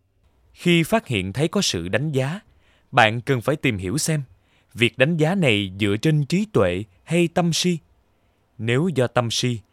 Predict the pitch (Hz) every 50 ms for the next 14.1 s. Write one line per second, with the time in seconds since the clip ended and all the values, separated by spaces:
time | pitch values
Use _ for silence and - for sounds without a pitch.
0 | _ _ _ _ _ _ - 175 170 170 165 147 - - 107 - - 95 85 107
1 | - 123 127 156 196 220 - - 131 101 90 80 - 123 160 180 - - 139 151
2 | 156 151 143 123 - - 95 - - - - - 127 117 104 - _ _ _ _
3 | _ _ _ _ _ _ _ _ _ _ _ - 117 120 127 135 165 202 165 131
4 | 131 120 113 - - 143 175 185 - 113 101 87 85 85 95 - _ _ _ _
5 | _ _ - 180 180 175 170 160 - - 110 123 127 - 151 139 135 - - 170
6 | 208 - - 143 160 202 185 - 113 95 85 87 92 101 107 113 120 120 117 113
7 | 127 165 151 139 127 110 92 104 87 80 87 - - 110 117 127 165 202 - _
8 | _ _ _ _ _ _ _ - 131 123 113 110 - - 139 - - 185 175 156
9 | - 196 - - 95 87 104 - 131 131 160 202 - - _ - - - - 160
10 | 156 143 131 123 - 175 175 127 110 113 - - _ - 208 220 - _ _ _
11 | _ _ - 147 147 143 135 123 - - 143 127 123 - 196 - - _ _ _
12 | _ _ _ _ _ _ _ _ _ _ _ _ _ _ _ _ _ _ _ _
13 | _ _ _ _ _ _ _ _ _ _ - - - - 104 101 98 95 90 85
14 | 80 76